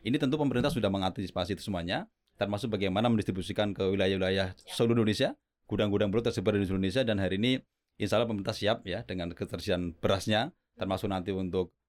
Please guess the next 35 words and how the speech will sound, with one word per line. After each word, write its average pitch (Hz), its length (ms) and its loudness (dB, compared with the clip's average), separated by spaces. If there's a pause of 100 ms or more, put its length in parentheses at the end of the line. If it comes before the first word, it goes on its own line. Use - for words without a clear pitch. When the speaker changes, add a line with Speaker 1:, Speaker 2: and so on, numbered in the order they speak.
(140)
Speaker 1:
eh, 90 80 4
penyaluran 98 480 2
ke 98 80 2 (160)
pe-, - 160 -8
pedagang-pedagang, 92 880 0
ke - 80 -6
masyarakat. 92 640 -4 (200)
Termasuk 131 320 -2
jangan 123 160 2
lupa 135 320 0
pemerintah 120 240 -2
masih 135 160 -2
punya 123 160 0
program 110 240 0
bantuan 101 240 0
pangan. 90 320 -4 (400)
Speaker 2:
Yes. - 160 -14
Speaker 1:
Nah, 85 400 -6
jadi 92 240 -2
salah 107 160 2
satu, 117 160 2
itu 131 160 4
juga 110 160 2
salah 101 160 0
satu 101 240 2
upaya 101 160 2
pemerintah 95 480 0 (320)
untuk 113 320 0
membantu 123 480 4
saudara-saudara 95 400 -2
kita 95 160 -2
yang 87 480 -4 (160)
katakanlah 87 480 -6
kurang 95 160 -2
mampu 95 400 0